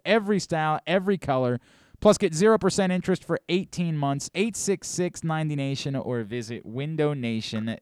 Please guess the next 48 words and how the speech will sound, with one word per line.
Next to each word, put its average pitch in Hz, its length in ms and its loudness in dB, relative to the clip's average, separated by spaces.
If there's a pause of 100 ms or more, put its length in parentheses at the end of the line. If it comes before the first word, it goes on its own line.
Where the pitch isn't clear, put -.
dot 92 400 -6
com. 101 440 -4 (580)
Uh, 165 200 4
I've 190 140 6
alluded 269 320 6
to 214 80 4
this 175 240 4
a 170 40 -6
couple 156 260 -2
of 143 80 0
times. 127 580 0
Uh, 143 220 4
when 151 100 2
we 170 80 4
do 262 160 6
these 220 160 4
broadcasts, 127 640 4
like 110 120 -6
the - 60 -16
Project 117 400 0
Game 110 200 0
Day 104 160 0
draft 104 300 0
special 101 340 -4
that 95 80 -6
we're 104 80 -4
going 104 220 0
to 98 80 -2
do 107 120 2
tonight, 110 360 0 (560)
the 127 140 4
purpose 208 720 2
of 131 220 0
them 127 400 0
seems 254 720 -2
to 190 80 0
be 156 160 2
related 131 460 2
to 117 220 2
you 131 260 2
all 131 180 6
wanting 120 280 0
to 110 60 -2
see 110 240 -4
us 104 200 -6
lose 98 220 -4
our 110 80 0
minds. 160 640 0